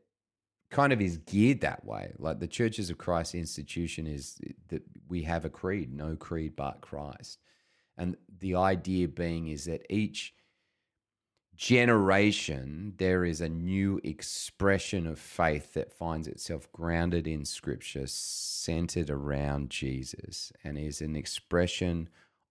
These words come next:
of Jesus for that community, for that season of time. And so that kind of, all of that together became the notion for this podcast,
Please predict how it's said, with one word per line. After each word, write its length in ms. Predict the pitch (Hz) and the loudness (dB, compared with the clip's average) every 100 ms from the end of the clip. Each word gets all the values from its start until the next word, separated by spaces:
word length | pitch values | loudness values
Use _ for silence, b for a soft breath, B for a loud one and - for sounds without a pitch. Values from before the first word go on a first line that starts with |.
| - | 2
of 420 | 98 95 90 87 | 6 6 4 -4
Jesus 580 | 80 82 78 76 71 - | -4 -2 -4 -6 -8 -10
for 380 | - 98 95 95 | -4 0 2 2
that 240 | 90 - | 0 -2
community, 640 | - 78 76 71 69 69 67 | -8 -8 -6 -6 -6 -8 -10
for 380 | - 98 90 85 | -4 -2 0 -2
that 240 | 80 - | -4 -6
season 580 | - - 80 76 76 69 | -8 -6 -4 -4 -6 -10
of 180 | 64 - | -12 -14
time. 440 | - 58 - - _ _ _ _ _ _ _ _ _ _ _ _ _ _ _ _ _ _ _ | -10 -10 -12 -18 _ _ _ _ _ _ _ _ _ _ _ _ _ _ _ _ _ _ _
And 100 | 104 | -6
so 140 | - 120 | 2 4
that 480 | 87 127 139 - - | 6 6 4 0 -4
kind 320 | 131 131 113 | 2 4 4
of, 120 | 85 | 4
all 260 | 120 139 135 | 6 8 8
of 140 | 95 | 6
that 260 | 98 104 - | 4 2 0
together 400 | - 85 95 87 | -10 -2 0 0
became 400 | 71 - 95 85 | -2 -4 -2 -2
the 80 | 78 | 0
notion 560 | 82 85 87 - 82 | 0 -2 -4 -6 -10
for 140 | 73 73 | -12 -16
this 200 | 76 - | -16 -16
podcast, 920 | - 80 78 - 71 60 - - - | -4 -2 -2 -2 -2 -2 -6 -10 -14